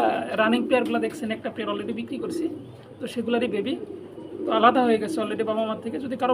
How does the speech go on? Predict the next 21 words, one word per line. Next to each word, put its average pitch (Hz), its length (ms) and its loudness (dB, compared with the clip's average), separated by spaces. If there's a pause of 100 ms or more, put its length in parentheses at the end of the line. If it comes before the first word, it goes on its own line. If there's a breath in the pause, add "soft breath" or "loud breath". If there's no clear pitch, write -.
ভালো 233 160 0
লাগে 254 160 0
এই - 80 -4
পেয়ারটা 262 240 -4 (120)
সংগ্রহ 254 280 0
করতে 285 220 -4
পারবেন 302 220 -2 (600 loud breath)
ইনশাল্লাহ। 220 420 0 (540)
একেবারে 262 280 2 (100)
সুপার 370 400 4
কোয়ালিটির 277 360 0
বেবি 262 200 2
জোড়া, 311 140 -2 (120)
দাম 233 180 4
রাখবো 226 260 0
মাত্র 233 160 -2 (120)
দুই 254 140 0
হাজার 247 240 0
টাকা। 359 140 -6 (480 loud breath)
সারা 226 240 4
বাংলাদেশে 233 340 2